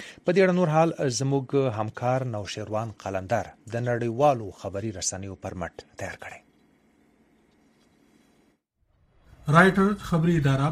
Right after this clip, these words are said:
Speaker 2: په کابل کې د طالبانو د پولیسو ویان خالد زدران له خولې وایي، د جومات خواته شوې چاودنه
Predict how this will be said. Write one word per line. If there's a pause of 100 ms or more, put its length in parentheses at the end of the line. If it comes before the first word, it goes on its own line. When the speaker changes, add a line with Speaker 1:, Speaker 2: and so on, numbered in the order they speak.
Speaker 2:
په
کابل
کې (100)
د (120)
طالبانو (100)
د (140)
پولیسو
ویان (460)
خالد (220)
زدران (200)
له
خولې (160)
وایي،
د (220)
جومات
خواته (160)
شوې (120)
چاودنه